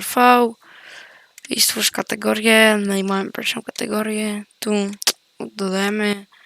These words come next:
kanał tekstowy. I znów sobie wchodzimy.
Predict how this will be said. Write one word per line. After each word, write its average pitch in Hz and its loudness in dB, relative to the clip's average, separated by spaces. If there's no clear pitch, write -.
kanał - -2
tekstowy. 214 0
I 196 -4
znów 202 -4
sobie 208 -2
wchodzimy. 208 0